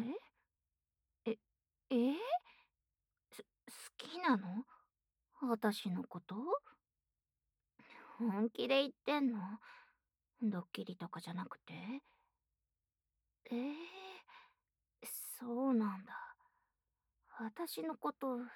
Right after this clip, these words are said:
きなんだ。へえ。いや、でもだからって、おっ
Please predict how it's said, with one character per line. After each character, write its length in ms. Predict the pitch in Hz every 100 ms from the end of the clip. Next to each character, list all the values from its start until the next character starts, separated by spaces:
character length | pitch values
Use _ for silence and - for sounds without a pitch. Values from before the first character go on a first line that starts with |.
| - - _
き 180 | - 330
な 200 | 359 220
ん 100 | 208
だ。 80 | - - - _ - - _ _ _ _ _ _ - - - - -
へ 40 | 233
え。 720 | 226 233 254 277 277 285 294 311 - - - - _ _ _ _ _ _ _ _ _ _ _ _
い 100 | 247
や、 160 | 214 214 _ _ _ _ -
で 300 | 214 208 254
も 180 | 233 180 -
だ 140 | 240
か 200 | - 247
ら 120 | 196
っ 60 | 185 _
て、 220 | 175 175 - _ _ _
お 100 |
っ 40 | 240